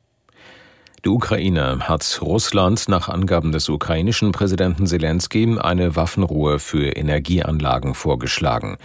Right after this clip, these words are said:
Das Angebot sei Russland mit Hilfe von U-S-Vermittlern überbracht worden, sagte Selenskyj in seiner abendlichen Videoansprache.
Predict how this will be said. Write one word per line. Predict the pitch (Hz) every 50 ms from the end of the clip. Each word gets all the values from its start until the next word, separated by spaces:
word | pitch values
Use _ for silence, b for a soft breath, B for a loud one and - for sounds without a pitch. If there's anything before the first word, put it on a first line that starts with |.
| B B B B B
Das | - - - -
Angebot | - 92 104 101 101 87 87 85 85 -
sei | - 82 76
Russland | 76 73 76 85 - - - 98 85 87 85 -
mit | - 80 76 -
Hilfe | - 78 78 - - 76
von | - - 78 76 73 69 -
U-S-Vermittlern | 78 85 - - 90 - - - 95 82 80 80 - - 78 69 67
überbracht | 57 60 69 62 60 58 62 - - - -
worden, | 67 65 67 67 73 85 98
sagte | 90 90 85 82 - -
Selenskyj | 82 71 73 73 71 69 69 73 73 - - 80 69
in | 60 62 64
seiner | 62 67 65 62 58 -
abendlichen | - 69 - 73 69 - 73 - - 76 73 67
Videoansprache. | 76 69 71 69 64 62 53 - - - - - - - - 110 - - - -